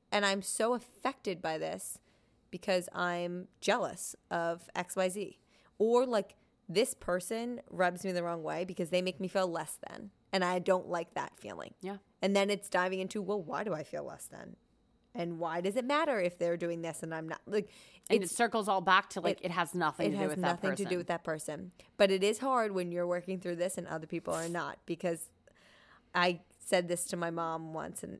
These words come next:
Speaker 1: she was like, "You have to acknowledge that you're putting a lot of work into yourself and not everyone else is.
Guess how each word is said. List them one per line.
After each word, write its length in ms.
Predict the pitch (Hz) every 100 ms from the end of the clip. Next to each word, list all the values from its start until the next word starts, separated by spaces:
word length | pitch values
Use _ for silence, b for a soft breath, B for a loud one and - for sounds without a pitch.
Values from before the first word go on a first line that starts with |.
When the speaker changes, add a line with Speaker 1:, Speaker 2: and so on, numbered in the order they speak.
| -
Speaker 1:
she 180 | - 180
was 120 | 175
like, 180 | 160 170
"You 120 | 196
have 180 | 196 -
to 220 | 240 220 -
acknowledge 460 | 190 165 175 175 160
that 120 | -
you're 140 | 165
putting 240 | 170 214 196
a 100 | 170
lot 360 | 160 160 160
of 80 | 156
work 240 | 160 -
into 240 | 165 160 -
yourself 500 | 160 - 160 269 - b b
and 160 | - 202
not 200 | 180 180
everyone 320 | 180 175 170
else 180 | 160 170
is. 320 | - - -